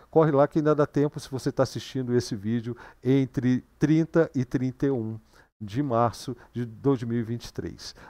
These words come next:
tá? Mas mesmo assim, mesmo que você não possa, não queira fazer o curso agora,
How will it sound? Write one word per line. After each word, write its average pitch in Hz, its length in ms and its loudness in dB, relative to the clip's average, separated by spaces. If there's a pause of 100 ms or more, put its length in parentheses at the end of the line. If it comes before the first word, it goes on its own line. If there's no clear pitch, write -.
tá? 123 240 2 (400)
Mas 135 420 4 (280)
mesmo 143 380 4
assim, 143 320 0
mesmo 123 320 -2
que - 100 -16
você 107 280 -4
não 98 120 -6
possa, 123 480 0
não 95 120 -8
queira 156 280 2
fazer 113 220 -2
o 107 80 -2
curso 98 340 -10
agora, 117 480 0